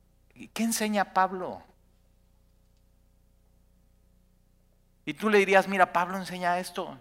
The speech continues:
y, y le repetirías el evangelio.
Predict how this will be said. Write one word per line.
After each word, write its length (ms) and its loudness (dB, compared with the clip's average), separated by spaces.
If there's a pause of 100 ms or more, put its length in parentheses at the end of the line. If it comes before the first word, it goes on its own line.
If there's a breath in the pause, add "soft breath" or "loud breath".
y, 120 -10 (180)
y 80 -10
le 200 0
repetirías 720 0
el 100 0
evangelio. 680 0